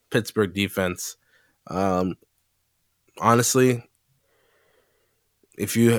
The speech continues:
if Noah Fant is some way or somehow, which I guarantee he's not, if he's in your waiver wire, that's a must pick up. Um, we'll be going through the studs and duds, but he, for, at tight end, he was one of the, uh, great stud.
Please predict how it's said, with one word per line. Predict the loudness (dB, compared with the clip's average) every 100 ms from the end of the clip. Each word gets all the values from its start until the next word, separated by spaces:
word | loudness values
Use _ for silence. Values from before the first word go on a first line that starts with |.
| 0
if | 0
Noah | 6 6
Fant | 6 4 4 2
is | -2
some | -2 -2 4 6 6 4 0
way | 4 8 8 6
or | 2
somehow, | 0 0 2 6 8 8 4 -2 -12 -20 -20 _
which | 2 2 4
I | 4 4 4 -2 -12
guarantee | 2 6 8 6 2 2 4 4
he's | 2
not, | 2 2 2 -2 _ _ _ -8
if | -4
he's | 0 4 6
in | 8
your | 6
waiver | 6 4 2
wire, | -6 -6
that's | -2 -2 0
a |
must | -2 -2 -2 -2
pick | -6 -6
up. | -6 -8 -16 -20 -20 _ -2
Um, | 2 4 2 0 -8 _ _ _ _ _ -4
we'll | -2
be | 0 2
going | 2 0
through | -4
the | -6
studs | -4 -4 -4
and | -6
duds, | -4 -4 -6 -12 _ _ _ _ -6
but | -4 -4 -6 -18 _ _ -8
he, | 0 2 2 0
for, | 0 0
at | 0 -2
tight | 0 2
end, | 2 0
he | 0
was | 2
one | 2 -2
of | -4 -8
the, |
uh, | -8 -6 -8
great | -6 -8 -6
stud. | -4 -4 -4